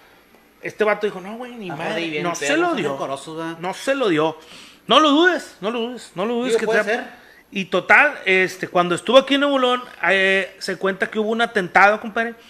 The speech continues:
Speaker 1: donde el hijo de Santiago Vidaurri, eh, quiso, eh, matar a Díaz. Perdón, matar a Benito Juárez. Quiso matar a Benito
Speaker 2: Ay,
Speaker 1: Juárez.
Speaker 2: estás tomando, compadre.
Speaker 1: Ya sé, ¿verdad? Ya van tres veces que digo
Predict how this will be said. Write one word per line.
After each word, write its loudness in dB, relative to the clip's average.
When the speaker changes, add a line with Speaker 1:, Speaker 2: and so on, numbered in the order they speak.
Speaker 1:
donde 0
el 0
hijo -2
de 2
Santiago 0
Vidaurri, 2
eh, -6
quiso, -2
eh, -8
matar -12
a -10
Díaz. -14
Perdón, -6
matar -6
a 0
Benito -8
Juárez. -10
Quiso -8
matar -4
a -2
Benito -8
Speaker 2:
Ay, -10
Speaker 1:
Juárez. -10
Speaker 2:
estás -14
tomando, -12
compadre. -20
Speaker 1:
Ya -4
sé, 2
¿verdad? 4
Ya 0
van 0
tres 0
veces 0
que 0
digo 0